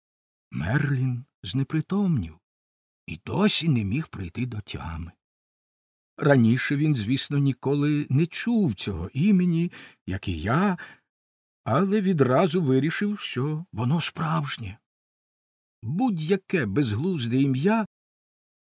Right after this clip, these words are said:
видалося б йому справжнім. Згодом він визнав, що навіть рідна мати того духа не вимовила б це ім'я краще за мене. Він ніяк не міг зрозуміти, яким дивом я залишився живий,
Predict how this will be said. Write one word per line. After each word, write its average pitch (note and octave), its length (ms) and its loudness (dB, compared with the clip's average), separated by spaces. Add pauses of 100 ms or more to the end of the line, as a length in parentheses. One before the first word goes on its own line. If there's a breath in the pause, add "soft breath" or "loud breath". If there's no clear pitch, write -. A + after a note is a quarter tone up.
видалося G3+ 640 4
б D#3+ 80 0
йому D3 340 0
справжнім. D#3 680 -4 (1400)
Згодом B2 500 4
він A#2+ 340 2
визнав, A2+ 440 -2
що - 180 -2
навіть A#2 320 2
рідна G#2 340 0
мати A#2+ 640 -2
того A2 260 -2
духа G2+ 540 -6 (560)
не A#2+ 180 4
вимовила C#3 760 2
б G2+ 120 -4 (280)
це B2+ 280 0
ім'я A#2 560 0
краще A2+ 520 -6 (120)
за G#2 180 -6
мене. E2+ 480 -6 (1080)
Він B2 180 2
ніяк A#2+ 460 4
не G#2+ 100 2
міг G#2 220 2
зрозуміти, G2+ 680 -2
яким C3+ 420 0
дивом D3+ 500 0
я B2+ 160 -2
залишився C#3 680 -2
живий, E3 760 2